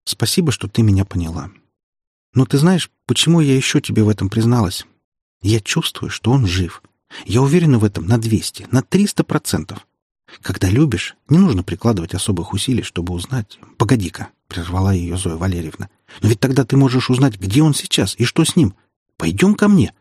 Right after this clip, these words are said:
ты погадаешь на своих картах». И тут, совсем неожиданно, без каких-либо предвещающих признаков,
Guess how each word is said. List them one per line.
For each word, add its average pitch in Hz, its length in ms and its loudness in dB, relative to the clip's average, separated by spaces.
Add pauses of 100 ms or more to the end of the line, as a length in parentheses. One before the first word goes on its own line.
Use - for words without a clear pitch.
(100)
ты 117 100 -4
погадаешь 165 480 2
на 135 60 2
своих 160 280 0
картах». - 440 -4 (1040)
И 101 120 2
тут, 202 300 0
совсем - 420 2
неожиданно, 110 800 2
без 117 160 0
каких-либо 120 580 -2
предвещающих 117 800 -2
признаков, 196 580 0